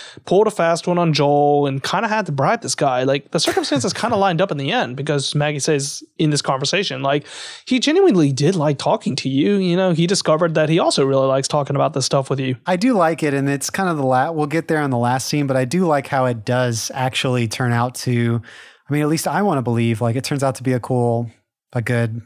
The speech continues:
Speaker 2: strong friendship. Um, maybe we'll see him more. I don't know. I don't, I don't know if we will, but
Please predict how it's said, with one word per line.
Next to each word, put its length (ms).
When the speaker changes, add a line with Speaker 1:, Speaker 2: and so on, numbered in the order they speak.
Speaker 2:
strong 340
friendship. 580
Um, 420
maybe 200
we'll 100
see 180
him 120
more. 540
I 100
don't 120
know. 140
I 100
don't, 100
I 20
don't 100
know 120
if 100
we 60
will, 240
but 260